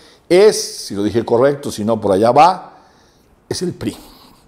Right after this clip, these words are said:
Por haber estado setenta años en el poder, se le fustiga como el partido de los dinosaurios. Yo quiero decir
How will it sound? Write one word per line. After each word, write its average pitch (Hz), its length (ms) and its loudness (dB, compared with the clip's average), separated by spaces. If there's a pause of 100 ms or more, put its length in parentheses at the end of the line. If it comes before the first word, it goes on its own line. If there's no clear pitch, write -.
(920)
Por 247 360 6
haber 269 160 2
estado 269 300 4
setenta 233 420 0
años 214 180 0
en 185 240 2
el 160 100 -2
poder, 233 720 4 (180)
se - 180 -6
le 156 80 2
fustiga 214 840 0
como 214 480 2
el 143 200 0
partido 202 840 0 (200)
de 110 80 -2
los 110 100 -2
dinosaurios. 98 920 -2 (420)
Yo 220 140 -6
quiero 285 240 2
decir 226 440 -2